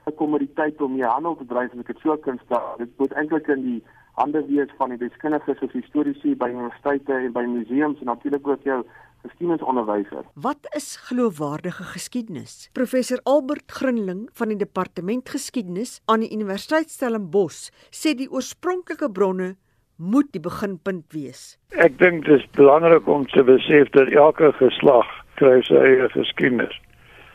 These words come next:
Speaker 3: Maar ek sal die mees tipe geskiedenis wat ek die meeste sal vertrou, is die wat gebaseer is op oorspronklike navorsing, op deeglike afgeronde argumente en dan ook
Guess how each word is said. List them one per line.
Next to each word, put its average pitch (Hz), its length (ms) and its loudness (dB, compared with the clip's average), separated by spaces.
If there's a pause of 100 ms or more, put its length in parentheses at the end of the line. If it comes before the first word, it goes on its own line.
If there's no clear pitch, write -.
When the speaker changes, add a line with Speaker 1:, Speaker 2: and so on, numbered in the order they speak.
(220)
Speaker 3:
Maar 139 320 6
ek 165 240 6
sal 180 280 6
die 147 120 0
mees 135 400 4
tipe 185 280 6
geskiedenis 151 600 4
wat 135 160 6
ek - 80 -8
die 123 120 0
meeste 127 480 4
sal 131 280 6
vertrou, 117 400 4 (640)
is 131 240 4
die 156 160 8
wat 143 220 6
gebaseer 131 1040 4
is - 100 -2
op 127 160 0
oorspronklike 127 720 2
navorsing, 120 920 2 (640)
op 127 260 4
deeglike 135 580 6
afgeronde 127 800 4
argumente 123 920 4 (760)
en 147 400 2
dan 131 280 4 (100)
ook 147 320 6